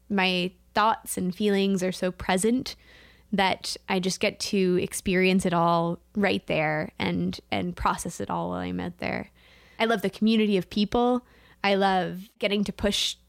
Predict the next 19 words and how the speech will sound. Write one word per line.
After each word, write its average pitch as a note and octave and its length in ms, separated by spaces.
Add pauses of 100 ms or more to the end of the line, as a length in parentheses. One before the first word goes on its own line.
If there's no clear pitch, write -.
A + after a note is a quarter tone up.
(120)
to A3+ 120
new G3 200
limits G3+ 460
and F3+ 360
realizing G3 460
that F#3 140
my F3+ 160
body F3+ 380
and F#3 120
mind F#3 260
are F3+ 60
capable F#3 420
of F3 100
so - 120
much F3+ 200
more E3+ 160
than E3+ 140
I E3+ 100
would E3+ 240